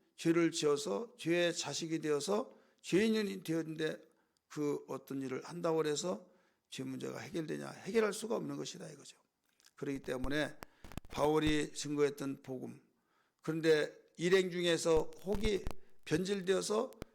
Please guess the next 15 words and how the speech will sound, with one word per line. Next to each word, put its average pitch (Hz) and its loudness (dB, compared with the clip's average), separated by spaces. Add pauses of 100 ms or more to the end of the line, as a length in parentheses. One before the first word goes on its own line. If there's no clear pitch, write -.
(160)
다른 208 4
복음을 202 2
전하고 165 2
하늘에서 196 2
온 180 -2
천사라도 165 0
다른 151 -4
복음을 151 -2
전하면 175 2 (360)
그들은 123 -8
저주를 143 -4
받는다라고 165 2
일러주고 127 -2
있는 147 4
겁니다. 143 2